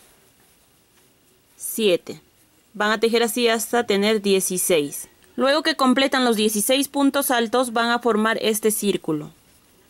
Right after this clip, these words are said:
Van a empatar en la tercera cadena que habíamos iniciado con un punto deslizado. Y de esta manera cierran el tejido. Tejen una cadena y cortan el hilo.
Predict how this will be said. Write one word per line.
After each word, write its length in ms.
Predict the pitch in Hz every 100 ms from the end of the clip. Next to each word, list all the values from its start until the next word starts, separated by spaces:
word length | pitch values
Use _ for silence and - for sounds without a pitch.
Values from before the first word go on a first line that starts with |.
| _ -
Van 240 | 196 233
a 40 | 254
empatar 440 | 262 233 220 226
en 100 | 208
la 80 | 185
tercera 480 | 185 190 226 233 240
cadena 520 | 254 240 208 196 214
que 120 | 196
habíamos 420 | 180 202 214 214
iniciado 640 | 214 220 220 202 185 220 269 _ _ - -
con 160 | - 233
un 180 | 254 254
punto 320 | 247 247 247
deslizado. 680 | 208 180 170 180 151 135 147 _ _ _ _ _ _ _ _ _ _ _ _ _ _ _ _ _ _ _ _ _
Y 80 | -
de 80 | 214
esta 180 | 233 247
manera 480 | 240 220 214 240 277 _
cierran 460 | - - 226 208 185
el 140 | 170
tejido. 400 | - 151 98 - - _ _ _ -
Tejen 320 | 214 214 196
una 300 | 196 220 226
cadena 520 | 262 254 233 233 208
y 200 | - 247
cortan 580 | - - 214 214 208 196
el 180 | 160 151
hilo. 260 | 135 -